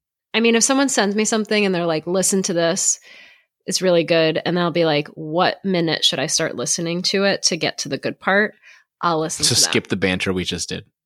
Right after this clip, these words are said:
Speaker 1: Yeah, I don't
Speaker 2: Or,
Speaker 1: like,
Speaker 2: or
Speaker 1: I don't
Speaker 2: continue to
Speaker 1: like
Speaker 2: do.
Speaker 1: banter. Anyway, so
Speaker 2: That's how people get to know you
Speaker 1: I've
Speaker 2: and me.
Speaker 1: heard. I
Speaker 2: So
Speaker 1: don't
Speaker 2: you've
Speaker 1: know.
Speaker 2: heard of a Whatever podcast. So,
Speaker 1: Yes.
Speaker 2: so basically they went on, um, Matt Fradd,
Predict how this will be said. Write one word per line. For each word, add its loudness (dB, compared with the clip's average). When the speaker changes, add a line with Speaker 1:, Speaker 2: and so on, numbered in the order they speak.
Speaker 1:
Yeah, -12
I -14
don't -14
Speaker 2:
Or, 0
Speaker 1:
like, -4
Speaker 2:
or 0
Speaker 1:
I 4
don't 2
Speaker 2:
continue 0
to 0
Speaker 1:
like 0
Speaker 2:
do. 0
Speaker 1:
banter. -4
Anyway, -2
so 0
Speaker 2:
That's -8
how -6
people -2
get -2
to -6
know -2
you -6
Speaker 1:
I've -2
Speaker 2:
and -4
me. -2
Speaker 1:
heard. -4
I -10
Speaker 2:
So 0
Speaker 1:
don't 4
Speaker 2:
you've 2
Speaker 1:
know. 0
Speaker 2:
heard 4
of 0
a 0
Whatever 2
podcast. -4
So, 4
Speaker 1:
Yes. -6
Speaker 2:
so -2
basically 2
they 2
went 2
on, 2
um, -2
Matt 0
Fradd, 0